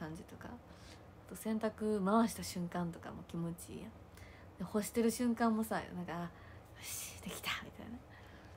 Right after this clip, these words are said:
達成感で。好きやから、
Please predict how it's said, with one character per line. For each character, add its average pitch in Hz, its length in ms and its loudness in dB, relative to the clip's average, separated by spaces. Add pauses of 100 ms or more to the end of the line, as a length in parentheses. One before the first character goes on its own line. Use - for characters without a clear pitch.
(160)
達 175 140 -6
成 190 160 0
感 151 260 -6
で。 - 160 -8 (1000)
好 - 160 -6
き - 180 0
や 262 100 8
か 175 120 2
ら、 147 260 0